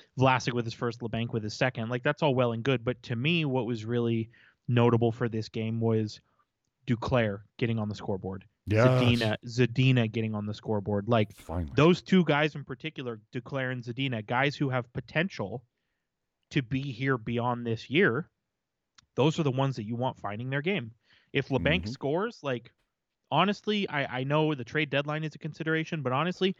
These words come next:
Speaker 1: Labanc score, doesn't score, like, who cares <laughs> at this point, right?
Speaker 2: <laughs> Green jacket, gold jacket.
Speaker 1: Yeah.
Speaker 2: But, uh, I mean, Vlasic getting his first in over a year, and I'm like, "Well, come on, he couldn't have been any more well-rested."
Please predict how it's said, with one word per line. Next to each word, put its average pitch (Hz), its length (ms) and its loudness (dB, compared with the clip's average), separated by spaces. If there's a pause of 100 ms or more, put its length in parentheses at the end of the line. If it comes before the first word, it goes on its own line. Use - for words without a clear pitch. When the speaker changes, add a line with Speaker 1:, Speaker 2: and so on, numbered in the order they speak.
(240)
Speaker 1:
Labanc 143 300 0
score, 160 400 2
doesn't 156 320 -2
score, 160 320 2
like, 120 200 -2
who 151 120 2
cares 117 560 -4
<laughs> 107 80 -8
at 139 140 -2
this 156 160 0
point, 107 340 -12
right? 127 180 -2 (500)
Speaker 2:
<laughs> 110 120 -10 (840)
Green 123 280 -2
jacket, 151 400 -6 (120)
gold 131 280 -12
jacket. 127 320 -14 (180)
Speaker 1:
Yeah. 165 300 -6 (680)
Speaker 2:
But, 101 360 2
uh, 110 100 2
I 95 80 0
mean, 104 220 2
Vlasic 113 640 0
getting 110 260 0
his 95 140 0
first 104 360 -2
in 101 120 0
over 92 360 0
a 85 40 -2
year, 82 320 -2
and 85 160 -2
I'm 87 100 -2
like, 85 160 0
"Well, 117 200 4
come 156 180 0
on, 156 180 4
he 117 80 2
couldn't 143 220 0
have 123 100 2
been 131 140 2
any 127 140 4
more 120 260 4
well-rested." 110 720 2